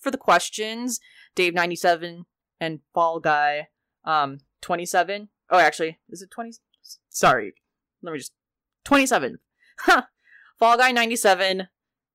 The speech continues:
Sorry, Fall Guy twenty-seven, Dave ninety-seven. There you go. If you have questions,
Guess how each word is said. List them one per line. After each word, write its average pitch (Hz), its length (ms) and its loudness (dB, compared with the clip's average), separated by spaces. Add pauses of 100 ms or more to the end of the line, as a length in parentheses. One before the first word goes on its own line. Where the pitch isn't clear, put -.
(420)
Sorry, 208 320 4
Fall 220 260 4
Guy 240 160 2
twenty-seven, 160 840 -2 (180)
Dave 143 240 -2
ninety-seven. 135 680 -8 (300)
There 185 180 2
you 156 60 -2
go. 82 240 0 (840)
If 247 140 -4
you 330 80 0
have 330 160 4
questions, 170 800 -2